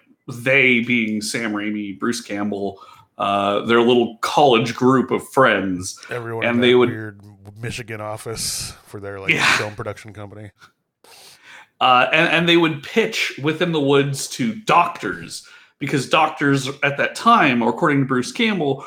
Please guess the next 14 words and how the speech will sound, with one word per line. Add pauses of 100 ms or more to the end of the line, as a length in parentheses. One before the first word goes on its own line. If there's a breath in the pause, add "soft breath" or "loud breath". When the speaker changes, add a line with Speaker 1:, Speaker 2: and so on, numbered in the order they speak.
(160 loud breath)
Speaker 1:
were
a
really
good
source
of
capital
because
sometimes
they
wouldn't
go
to
Vegas